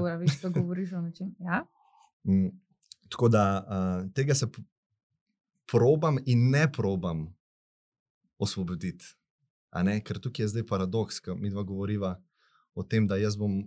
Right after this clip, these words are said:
Speaker 1: itak delal napake, a ne? Ampak napake so že noter pospravljene v to, da to ni napaka, ker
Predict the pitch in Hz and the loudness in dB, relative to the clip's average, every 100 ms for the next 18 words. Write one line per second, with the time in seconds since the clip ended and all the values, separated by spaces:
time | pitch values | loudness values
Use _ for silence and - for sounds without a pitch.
0 | - 113 113 92 90 87 85 82 90 80 | -6 -8 -6 -4 -4 -4 -6 -6 -6 -6
1 | - 82 82 85 87 95 92 - 113 117 | -8 -12 -10 -10 -8 -6 -4 0 0 0
2 | 104 - 95 95 101 101 95 92 - - | -6 -8 -8 -6 -4 -2 -4 -8 -14 -14
3 | - 87 87 85 85 85 85 90 85 82 | -10 -8 -6 -8 -12 -14 -12 -10 -10 -8
4 | 82 80 95 95 90 - 82 - - - | -10 -4 -2 0 -2 -8 -12 -14 -20 -20
5 | _ _ _ _ _ _ _ - 87 85 | _ _ _ _ _ _ _ -8 -4 -4